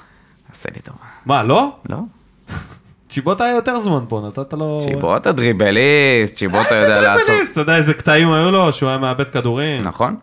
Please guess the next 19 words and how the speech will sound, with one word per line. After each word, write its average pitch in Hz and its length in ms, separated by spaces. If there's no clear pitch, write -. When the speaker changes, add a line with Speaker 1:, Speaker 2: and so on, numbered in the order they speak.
Speaker 2:
דברים 117 240
Speaker 1:
אבל 135 80
Speaker 2:
יותר 139 160
Speaker 1:
הוא 139 80
Speaker 2:
גרועים 143 240
משל 139 280
אסלבנק. 101 360
עכשיו - 240
הוא 139 100
מועמד 135 400
אלינו. 131 340
Speaker 1:
טוב. 92 280
Speaker 2:
הוא 175 180
ואמיר 214 300
תורג'מן, 214 500
שלא 139 200
דיברנו 208 360
על 127 120
זה. 101 140